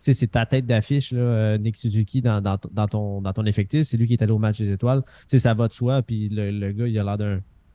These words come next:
d'un jeune très mature. Euh, tu le vois en entrevue. Tu sais, c'est,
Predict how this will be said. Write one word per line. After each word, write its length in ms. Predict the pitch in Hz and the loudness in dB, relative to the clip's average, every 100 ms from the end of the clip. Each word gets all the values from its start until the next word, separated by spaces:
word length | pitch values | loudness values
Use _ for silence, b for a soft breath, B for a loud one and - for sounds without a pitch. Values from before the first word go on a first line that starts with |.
| _ | _
d'un 180 | 104 104 | 2 4
jeune 200 | 101 107 | 4 4
très 220 | 107 113 | 6 4
mature. 560 | 110 98 - 120 123 117 | 4 2 2 2 2 2
Euh, 340 | 110 101 95 95 | 2 2 2 0
tu 120 | - | -2
le 80 | 104 | 0
vois 140 | 113 | 4
en 60 | 110 | 4
entrevue. 520 | 104 - 104 113 131 | 2 0 0 2 0
Tu 140 | 120 | 2
sais, 140 | 110 | 0
c'est, 80 | 101 | 0